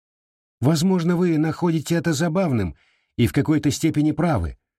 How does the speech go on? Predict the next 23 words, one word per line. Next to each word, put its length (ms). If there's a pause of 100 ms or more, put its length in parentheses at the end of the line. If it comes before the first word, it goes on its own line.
(260)
но 120
я 200
вижу, 360
как 200
это 260
выводит 460
ваших 340
коллег 380
из 120
равновесия, 720 (380)
заставляет 560
совершать 440
ошибки. 520 (760)
Я 220
не 140
даю 300
никаких 500
оценок, 500
просто 500 (380)
объективное 640
наблюдение". 640 (720)
"Объективное 840
наблюдение? 840